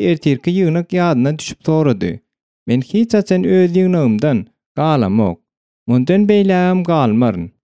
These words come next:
Seydi daýdasynyň synçy nazaryny duýup, düşünýän äheňde başyny atdy. Soň daýdasy sözüni dowam etdirdi. "Oýa bolýan adam bagtlydyr.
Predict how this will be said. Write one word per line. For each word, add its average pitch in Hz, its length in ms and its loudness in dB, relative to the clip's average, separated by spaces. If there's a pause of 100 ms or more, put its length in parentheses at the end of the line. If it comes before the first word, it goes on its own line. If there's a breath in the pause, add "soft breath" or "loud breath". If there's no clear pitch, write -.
(160)
Seydi 170 440 0 (300)
daýdasynyň 123 640 -2
synçy 160 400 -2
nazaryny 185 540 0
duýup, 117 260 0 (420)
düşünýän 147 480 -2 (100)
äheňde 175 420 0
başyny 131 340 -2
atdy. 95 320 -4 (540)
Soň 180 160 0 (100)
daýdasy 151 440 0
sözüni 170 340 0
dowam 127 340 2
etdirdi. 92 480 -4 (480)
"Oýa 139 320 2
bolýan 196 320 2 (140)
adam 175 260 -2
bagtlydyr. 123 680 -2